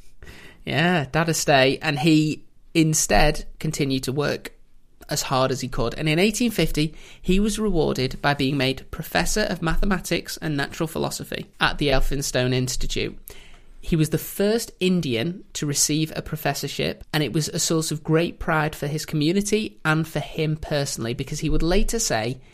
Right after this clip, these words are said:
it was the greatest achievement of his life. And as we get into his life, you'll see that that's, that's quite a claim for this guy to be making of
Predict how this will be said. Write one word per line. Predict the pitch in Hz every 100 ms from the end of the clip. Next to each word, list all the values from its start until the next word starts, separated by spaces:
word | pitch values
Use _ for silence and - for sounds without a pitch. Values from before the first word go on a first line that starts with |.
| - - - -
it | 165
was | 165 147
the | 143
greatest | 156 147 151 - 147
achievement | 127 - 135 131 135 120
of | 143
his | 127
life. | 131 117 127 - - _ _ _ _ - -
And | 151
as | 147
we | 160
get | 156
into | 131 -
his | 139
life, | 135 113 117 - - - -
you'll | 139
see | 135 - 135
that | 113
that's, | 147 180 -
that's | - -
quite | - 269 220
a |
claim | 208 226 202 156
for | 120
this | 131 -
guy | 131 123
to |
be | 131 131
making | 135 127 127
of | 123